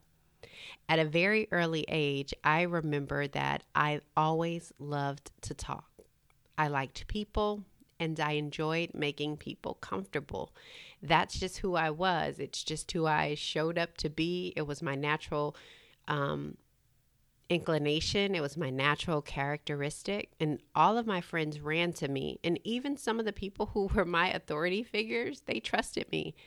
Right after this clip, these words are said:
They probably shouldn't have, but that's, that's what they did, and that's who I was.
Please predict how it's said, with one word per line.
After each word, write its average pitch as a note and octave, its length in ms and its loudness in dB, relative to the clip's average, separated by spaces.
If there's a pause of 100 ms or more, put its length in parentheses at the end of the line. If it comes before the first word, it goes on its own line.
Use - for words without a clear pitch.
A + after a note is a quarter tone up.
(380)
They - 80 -2
probably D3+ 380 0
shouldn't - 520 0
have, F4 440 0 (520)
but A3+ 440 6 (140)
that's, - 580 0 (420)
that's E3+ 320 2
what G3 200 4
they E3 160 6
did, D3+ 400 2
and D#3+ 220 0
that's C#3+ 320 -2
who D#3+ 120 -2
I D3+ 160 4
was. E3 540 0